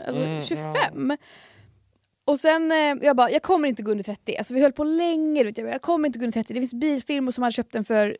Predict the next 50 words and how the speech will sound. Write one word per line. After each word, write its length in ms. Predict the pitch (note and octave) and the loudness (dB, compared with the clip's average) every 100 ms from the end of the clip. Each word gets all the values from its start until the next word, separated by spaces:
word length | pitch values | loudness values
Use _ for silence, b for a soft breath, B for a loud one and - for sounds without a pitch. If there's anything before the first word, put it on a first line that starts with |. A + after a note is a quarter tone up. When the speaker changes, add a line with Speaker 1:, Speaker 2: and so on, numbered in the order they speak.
| _ | _
Speaker 1:
för 500 | A3 G3+ G3+ G3 F#3+ | -2 0 0 -4 -6
tjugofem. 520 | G#3 G3+ F3+ F#3 - | -4 -2 -2 -2 -6
Alltså, 140 | G#3+ | -4
Speaker 2:
Mm. 80 | - | -4
Speaker 1:
så 60 | G3 | -2
här, 120 | F#3 | -2
och 60 | |
de, 320 | G#3 A#3+ A3+ G#3+ b b b | -2 -4 -4 -8 b b b
ja, 200 | - G#3+ | 0 2
de 180 | G#3 B3 | 2 2
hade 120 | B3 | 2
hämtat 360 | A3 G#3+ G3 A3 | 0 -4 -6 -10
den. 120 | - - | -8 -4
Ja, 80 | A3+ | 0
bla, 180 | B3 | 2
bla, 80 | A3 | 0
bla. 180 | - G#3 - b b b b _ _ _ _ - - _ - | -2 -6 -8 b b b b _ _ _ _ -20 -20 _ -2
Och 160 | B3+ | 0
sen 160 | C4+ C4 | 2 2
så 80 | B3+ | 2
han 140 | A#3+ | 2
bara: 300 | A3 G#3 G#3 - - | 2 2 0 -2 -2
"Jag 140 | C#4 | 0
kan 120 | D4 | 2
ge 80 | A#3+ | 2
tjugosju." 400 | - A3+ - - - _ _ _ _ _ _ | 0 -4 -6 -6 -16 _ _ _ _ _ _
Och 80 | A#3+ | 0
jag 100 | A#3 | 2
bara: 240 | G#3 G#3 - _ _ _ _ - - | 2 -2 -4 _ _ _ _ -20 -12
"Ja, 320 | - C#4+ C4 B3 | -6 -4 -4 -4
nej, 340 | A#3+ A#3 A3+ - | -2 -2 -4 -6
så, 220 | - - | -14 -10
alltså, 180 | - A#3+ | -10 -8
då 120 | A#3+ | -6
blir 180 | A#3 B3 | -4 -2
det 80 | A#3 | -2
tyvärr 160 | G#3+ A3 | -4 -6
inget." 200 | G#3+ A3+ | -6 -4
Och 80 | |
han 120 | A#3 B3+ | -2 -2
åkte 200 | A#3+ - | -6 -10
från 120 | - | -10
Uppsala 540 | A#3+ - - C4 - | -10 -8 -4 -2 -2
hela 180 | G#3 - | -4 -6
vägen. 340 | - - B2+ B2 | -8 -8 -8 -10
Speaker 2:
Mm. 260 | A2+ G#2+ G2+ B B - | -12 -14 -18 B B -12
Speaker 1:
Det 60 | |
var 80 | B3+ | -10
tråkigt. 800 | - C4+ A#3 - A3+ - - - _ _ | -4 -2 -2 -4 -10 -10 -18 -20 _ _
Ja, 200 | - - | -10 -10